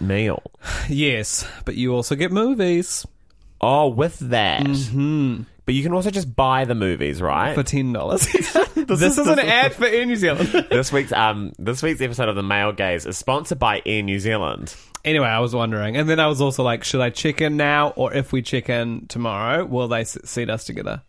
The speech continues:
Speaker 2: 'Cause we didn't know. Listeners, we didn't know we were on the same
Speaker 1: So,
Speaker 2: flight.
Speaker 1: so we're, that's how well we know each other.
Speaker 2: <laughs>
Speaker 1: But it just goes to show how we deal with stuff, right?
Speaker 2: Yeah.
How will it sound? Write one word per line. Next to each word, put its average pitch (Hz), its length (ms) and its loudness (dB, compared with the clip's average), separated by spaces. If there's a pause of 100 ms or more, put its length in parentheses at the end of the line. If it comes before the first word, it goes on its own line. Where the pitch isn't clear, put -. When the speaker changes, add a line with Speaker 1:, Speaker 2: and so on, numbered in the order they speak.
(180)
Speaker 2:
'Cause 147 140 0
we 156 80 4
didn't 135 160 2
know. 123 200 0 (200)
Listeners, 147 640 0 (300)
we 185 160 4
didn't 214 220 0
know 196 160 6
we 190 80 4
were 185 120 6
on 175 80 2
the 170 60 2
same - 220 2
Speaker 1:
So, 147 200 6
Speaker 2:
flight. 165 280 2
Speaker 1:
so 127 140 -2
we're, 135 100 4 (180)
that's 139 280 2
how 131 260 2
well 110 220 4
we 104 100 0
know 95 200 2
each 90 120 -4
other. 87 340 2 (160)
Speaker 2:
<laughs> - 160 -6
Speaker 1:
But - 100 2
it 160 120 4
just 208 180 0
goes 190 160 4
to 165 80 -6
show 156 160 2
how 127 220 2
we 117 140 0
deal 120 320 2
with 101 140 -2
stuff, - 380 -6
right? 87 300 4
Speaker 2:
Yeah. 143 300 2